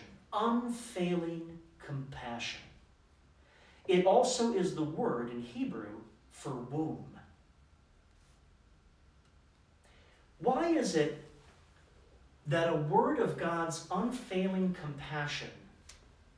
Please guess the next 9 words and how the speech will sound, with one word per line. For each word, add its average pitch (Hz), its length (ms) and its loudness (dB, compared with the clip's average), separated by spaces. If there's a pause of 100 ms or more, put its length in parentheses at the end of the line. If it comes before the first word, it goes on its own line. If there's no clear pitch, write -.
(520)
is 151 220 0
referenced 143 840 -2
by 143 180 2
the 131 320 -2 (180)
word 165 340 4
for 131 260 -4
a 127 60 -2
feminine 131 680 -4
organ, 123 320 -6